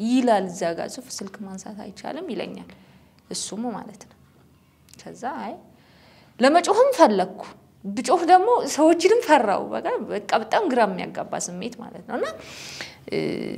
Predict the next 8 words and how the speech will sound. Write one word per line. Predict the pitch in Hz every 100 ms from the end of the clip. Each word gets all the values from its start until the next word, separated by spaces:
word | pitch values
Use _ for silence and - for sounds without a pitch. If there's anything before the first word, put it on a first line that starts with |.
| - -
even | 247 269 226 165 90 87
ይጠጋኝ | 220 - 226 220 208 170
ነበረ | 160 - 156 143 -
ምናምን | - 208 180 165 156
እና | 180 233
ጥረት | 226 226 214
ያደርግ | 185 156 160
ነበረ። | - - -